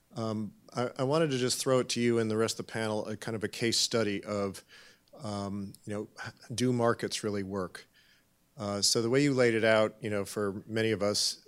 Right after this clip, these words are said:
is, you know, just a, an elegant description of the train wreck that's been going on and is, is in slow motion and is about, about to happen with Greece. That,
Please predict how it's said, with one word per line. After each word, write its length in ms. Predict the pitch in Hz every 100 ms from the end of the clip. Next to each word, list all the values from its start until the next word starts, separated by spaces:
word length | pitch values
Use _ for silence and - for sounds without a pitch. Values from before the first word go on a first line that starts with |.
| - -
is, 580 | 107 101 98 95 - -
you 100 | 139
know, 120 | 101 98
just 260 | 104 -
a, 180 | 95 98 _ -
an 80 | 110
elegant 400 | 110 117 113 110
description 560 | 101 - 120 104 - 101
of 100 | 95
the 60 |
train 400 | - - 113 110
wreck 300 | 104 98 92
that's 180 | 95 -
been 180 | - 101
going 320 | 101 98 98
on 260 | 95 98 98
and 260 | 98 95 -
is, 240 | 107 98 98 -
is 280 | 95 90
in 100 | 101
slow 260 | 95 - 104
motion 460 | 101 98 - 95 95
and 100 | 95
is 80 |
about, 240 | 92 92 92 _ _ -
about 260 | 101 95 90
to 100 | 90
happen 320 | 98 87 95
with 160 | 85 -
Greece. 340 | 95 80 -
That, 200 | 98